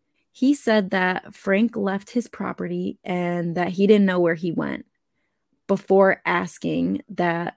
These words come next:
Frank's wife come to pick up his truck and his last check. So the mention of a check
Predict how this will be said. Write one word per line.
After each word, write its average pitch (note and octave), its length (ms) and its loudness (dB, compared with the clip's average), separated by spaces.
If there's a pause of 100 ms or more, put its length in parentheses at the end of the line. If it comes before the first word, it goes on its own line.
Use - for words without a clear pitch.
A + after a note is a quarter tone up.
(120)
Frank's F3+ 480 -4
wife E3 500 0
come F#3+ 320 -2
to G3 160 -6
pick G3 200 -6
up G3+ 140 -4
his G#3 200 -6
truck - 480 -10
and F3 200 -6
his F3 180 -6
last D#3+ 360 -6
check. - 460 -12 (2250)
So G#3+ 480 6
the A3 120 2
mention C#4 360 4 (100)
of C#4+ 60 4
a B3 60 2
check - 680 -6